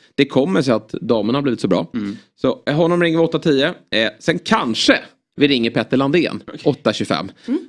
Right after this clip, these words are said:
Speaker 1: För det är nämligen Premier League som drar igång ikväll också. Det är jag oerhört taggad, eh, inför.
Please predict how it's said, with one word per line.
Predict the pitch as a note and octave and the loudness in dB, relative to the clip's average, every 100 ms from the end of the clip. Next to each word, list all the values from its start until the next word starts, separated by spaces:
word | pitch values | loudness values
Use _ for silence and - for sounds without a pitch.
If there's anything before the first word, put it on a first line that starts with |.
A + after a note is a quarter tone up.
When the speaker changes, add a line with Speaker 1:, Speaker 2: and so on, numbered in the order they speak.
| - | -2
Speaker 1:
För | B2+ | 0
det | C3 C#3+ | 2 2
är | |
nämligen | D3 B2+ B2+ | 0 -2 -4
Premier | D3 B2 | -2 0
League | E3+ | -2
som | F3 D3+ | -2 -4
drar | |
igång | B2+ F#2 F2+ - | -2 -4 -4 -4
ikväll | F#2+ G2+ E2+ E2 | -4 -2 -2 -4
också. | D2+ G2+ - - - | -6 -8 -8 -12 -12
Det | F#2+ A2+ B2 | -2 0 2
är | A2+ | 2
jag | A2+ A2+ | 0 0
oerhört | D3 B2 G2 G#2 D#3+ - | 0 0 0 0 0 -2
taggad, | G#2 F2+ E2+ E2 - | -4 -4 -4 -6 -6
eh, | G1+ G1+ G#2+ | -8 -4 -4
inför. | A2+ - - | -2 -2 -4